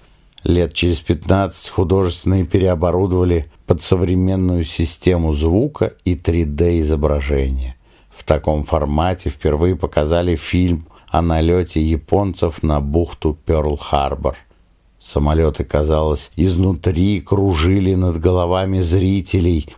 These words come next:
Пулемётные очереди словно прошивали кинозал. Эффект присутствия был потрясающим. И когда умирал главный герой –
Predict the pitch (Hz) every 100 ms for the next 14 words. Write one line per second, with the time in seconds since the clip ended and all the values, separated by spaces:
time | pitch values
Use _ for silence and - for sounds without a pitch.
0 | - 107 104 110 113 - 113 - - 120
1 | 117 120 110 95 101 - 110 107 101 104
2 | - 98 - 113 101 95 98 90 85 -
3 | 87 85 82 92 90 85 - _ _ -
4 | 85 80 90 80 - - 78 - - 82
5 | - - 78 73 73 87 80 - 76 80
6 | 76 - 76 69 62 - - 62 - -
7 | _ _ _ 71 80 73 76 78 80 80
8 | 82 78 76 78 80 80 76 73 73 73
9 | 82 104 95